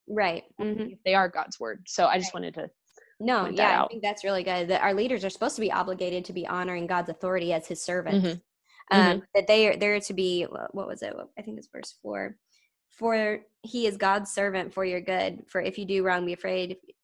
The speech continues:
Speaker 1: uh, for he does not bear the sword in vain, for he is a servant of God, an avenger who carries out God's wrath on the wrongdoer." Um, so our politicians are supposed to be holding up God's authority, not,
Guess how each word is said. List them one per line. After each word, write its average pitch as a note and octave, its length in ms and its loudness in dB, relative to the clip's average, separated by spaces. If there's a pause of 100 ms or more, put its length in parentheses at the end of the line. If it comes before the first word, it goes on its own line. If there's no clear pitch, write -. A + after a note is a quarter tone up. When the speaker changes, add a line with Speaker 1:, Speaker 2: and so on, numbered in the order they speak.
(100)
Speaker 1:
uh, F3+ 180 2
for F#3+ 160 -4
he G3+ 120 0
does F3+ 120 -2
not F#3 220 0
bear F#3 160 2
the F3+ 80 -6
sword F3+ 240 -2
in F3 100 -4
vain, F3 260 0
for F3 100 -6
he G3 100 -2
is F#3 100 -2
a F3 60 -4
servant G#3+ 340 0
of E3+ 60 -4
God, F3 220 0
an F3+ 80 -4
avenger F#3+ 360 0
who G#3 100 -6
carries F#3+ 300 0
out F3 180 2
God's F#3+ 280 4
wrath F3 260 2
on E3 60 -6
the E3 100 -4
wrongdoer." F3 540 -2 (500)
Um, F#3 340 4 (220)
so A#3 280 6
our G3+ 120 6
politicians A#3+ 580 0
are F#3+ 60 -2
supposed A3 340 0
to G#3 60 -6
be F#3+ 120 0
holding G#3 300 2
up F3 140 -2
God's F#3 240 2
authority, F3+ 420 -4
not, F3+ 440 0